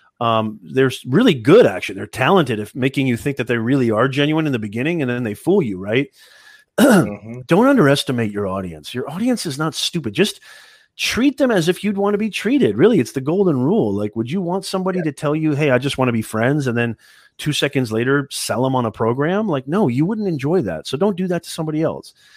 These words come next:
Speaker 1: "Hey,
Speaker 2: No.
Speaker 1: I really dig your content. I do this. This is what I do. Um,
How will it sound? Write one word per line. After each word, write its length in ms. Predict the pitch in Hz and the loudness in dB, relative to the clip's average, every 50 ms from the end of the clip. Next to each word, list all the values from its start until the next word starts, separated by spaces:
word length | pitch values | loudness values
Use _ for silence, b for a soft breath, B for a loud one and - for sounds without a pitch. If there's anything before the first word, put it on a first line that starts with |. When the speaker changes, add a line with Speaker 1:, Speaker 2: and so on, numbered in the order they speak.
| b b b | b b b
Speaker 1:
"Hey, 300 | - 220 196 143 104 90 _ _ | 4 4 6 6 4 2 _ _
Speaker 2:
No. 140 | - 110 104 | -8 -6 -2
Speaker 1:
I 140 | - 156 190 | 2 4 4
really 320 | 214 220 233 226 226 214 | 4 4 2 2 0 0
dig 240 | 180 156 190 196 165 | 0 2 0 0 2
your 120 | 170 160 143 | 0 -2 -2
content. 580 | - - 165 165 160 147 - 117 90 85 - _ - | -2 -2 0 0 0 0 -2 -4 -4 -6 -6 _ -8
I 360 | - 127 143 170 180 196 196 170 131 | -8 -6 -4 -2 -2 -2 -2 -2 0
do 220 | 127 147 143 131 | 2 2 2 0
this. 400 | 110 104 117 120 98 82 - - | 0 -2 -2 -2 -2 -2 -8 -10
This 140 | - 131 131 | -8 -6 -4
is 100 | 160 147 | -2 0
what 120 | 135 120 | 2 2
I 140 | 123 135 135 | 4 4 2
do. 380 | 117 98 82 78 95 160 254 - _ _ _ _ _ _ _ _ _ _ - | 0 0 -4 -2 0 0 0 -2 _ _ _ _ _ _ _ _ _ _ -12
Um, 380 | - 120 120 113 117 117 113 | -10 -6 -6 -4 -4 -6 -6